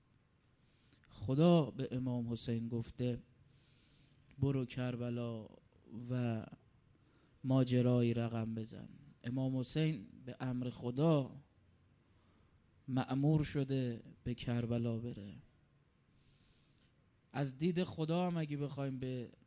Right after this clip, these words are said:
یه واقعه نگاه بکنیم، بهترین راهش این است که سراغ قرآن بیاییم. خدا در قرآن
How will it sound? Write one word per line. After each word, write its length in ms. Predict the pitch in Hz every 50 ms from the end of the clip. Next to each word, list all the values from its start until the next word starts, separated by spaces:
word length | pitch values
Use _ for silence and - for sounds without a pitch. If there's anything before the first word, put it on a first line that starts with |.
| _ -
یه 140 | 110 127 131
واقعه 460 | 123 131 127 127 123 131 127 120 123
نگاه 420 | 127 127 127 117 123 123 123 123
بکنیم، 760 | 120 127 - - - 131 127 127 139 160 170 165 165 160 135 104 98 92 - - - _ _ _ _ _ _ _ _ _ _ _ _ _ _ _ _ _ _ _ _ _ _ _ _ _ _ _ _ _ _ _ _ _ _ _
بهترین 600 | - 143 151 139 127 - - 151 151 151 151 151 147
راهش 580 | 156 180 185 185 180 180 170 170 - - - - _ _ _ _ _ _ _ _ _ _ _ _ _ _ _ _
این 140 | - 165 170
است 280 | 170 165 160 156 - -
که 280 | - - 156 151 151
سراغ 640 | 143 - - - 127 127 139 147 151 156 165 156 -
قرآن 640 | - 123 127 123 120 104 127 156 170 170 151 123
بیاییم. 360 | 117 117 117 117 117 131 - - _ _ _ _ _ _ _ _ _ _ _ _ _ _ _ _ _ _ _ _ _ _ _ _ _ _ _ _ _ _ - - _ _ _ _ _
خدا 440 | - - - - 123 123 131 147 151
در 240 | 147 143 135 127 123
قرآن 840 | - - 117 120 123 123 117 - 127 147 151 151 156 156 147 127 95